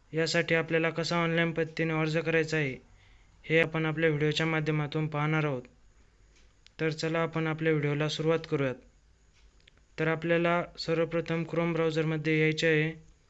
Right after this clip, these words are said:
व इथे सर्च बॉक्समध्ये आपल्याला महा डी बी टी फार्मर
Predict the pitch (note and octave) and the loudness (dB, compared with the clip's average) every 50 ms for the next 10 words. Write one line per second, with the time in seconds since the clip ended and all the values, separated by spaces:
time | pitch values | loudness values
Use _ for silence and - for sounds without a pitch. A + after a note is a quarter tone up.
0 | - - - - - - D3+ D#3+ E3 E3 D#3+ D#3+ D#3+ D3+ - - F3 E3 D#3 D#3 | -20 -20 -20 -18 -8 -2 0 0 0 0 0 -2 -2 0 0 0 0 0 0 0
1 | D#3 E3 D#3+ D#3 - E3+ E3 D#3 C#3+ C#3+ C3+ B2 - - - - - - - - | -2 -2 -2 -2 -6 -6 -6 -4 -4 -4 -4 -6 -8 -16 -20 -20 -20 -20 -20 -20
2 | - - - - - - C#3 - D#3+ D#3+ D#3+ D#3 D#3 D#3 D#3 D#3 D#3 E3+ E3 E3+ | -20 -20 -20 -20 -20 -18 -10 -4 0 0 2 2 2 2 2 2 4 2 2 2
3 | E3+ D#3+ D#3+ C#3+ E3+ - - C#3 C#3+ D3+ D#3 D3 C3+ | 2 0 0 -2 -2 -2 -2 -4 -2 0 0 -2 -2